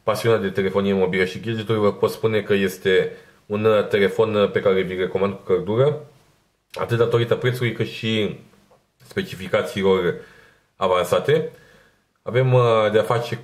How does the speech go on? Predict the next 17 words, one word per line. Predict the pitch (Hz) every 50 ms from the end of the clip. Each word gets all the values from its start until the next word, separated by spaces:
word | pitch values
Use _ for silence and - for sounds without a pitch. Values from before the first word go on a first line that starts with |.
| -
cu | - 107 101 101 101 95
cel | 95 - - 113
mai | 107 104
bun, | 98 92 98 104 101 101
uh, | 101 101 98 90 - - - 95
raport, | 92 90 - - 107 104 98 92 - -
uh, | 101 95 90
calitate-preț, | 92 101 92 90 90 - 101 - - 92 - 98 98 98 - - - -
uh, | 104 95 95 92 85
al | - 87 92
unui | 92 95 92 95 87
telefon, | - 95 87 87 87 87 98 95 90
uh, | 90 90 87
cu | - 85
procesor | - 90 90 85 85 80 - 95 87 -
quad-core. | - 90 82 78 - - - 127 120 - - - _ _ _ _ _ _ _ _ _ _ _ _
Camera | - 135 131 131 127 123 117 113 110 120 101 85 - - -